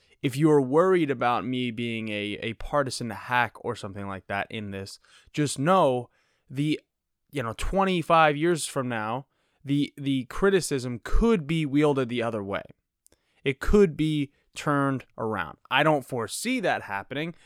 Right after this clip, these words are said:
It is possible, though. So just keep that in mind, and it's, uh, it's something that, uh, obviously we all have our own biases. So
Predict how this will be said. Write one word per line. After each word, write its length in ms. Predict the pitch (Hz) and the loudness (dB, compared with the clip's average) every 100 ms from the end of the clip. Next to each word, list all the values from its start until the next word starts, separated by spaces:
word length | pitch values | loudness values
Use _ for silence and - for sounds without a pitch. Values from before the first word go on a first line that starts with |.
| _ | _
It 120 | 135 | -4
is 140 | 123 - | -4 -6
possible, 720 | - - 165 147 120 98 95 | -10 2 2 2 -4 -8 -10
though. 220 | - - _ _ _ | -12 -16 _ _ _
So 420 | - 156 139 123 107 _ - _ _ _ - 131 | -2 6 6 6 0 _ -20 _ _ _ -18 -8
just 180 | 151 | -8
keep 240 | - 226 226 | -4 -4 0
that 160 | 180 | 2
in 80 | 156 | 2
mind, 460 | 139 139 147 160 143 | 2 4 2 2 0
and 180 | 123 120 | 0 0
it's, 380 | 117 113 - | -2 -4 -4
uh, 380 | 127 113 110 107 - _ - _ _ _ | 0 0 0 -4 -8 _ -20 _ _ _
it's 200 | - 131 | -12 -8
something 480 | - 156 143 147 139 | 0 0 0 0 0
that, 320 | 131 123 117 - _ _ _ _ _ _ _ _ _ _ - | -2 -2 -4 -6 _ _ _ _ _ _ _ _ _ _ -2
uh, 600 | 117 110 107 104 95 - - | 2 2 2 0 -4 -8 -4
obviously 640 | 135 147 151 135 - 143 | -2 2 2 0 0 -2
we 160 | 131 139 | 2 6
all 220 | 143 135 | 8 6
have 280 | 131 131 117 | 4 2 2
our 360 | 113 110 104 123 | 0 0 -2 -4
own 180 | 120 | -4
biases. 680 | 120 160 139 117 - 101 95 | 2 4 4 2 -6 -10 -10
So 420 | - 127 120 110 | -6 -2 0 -2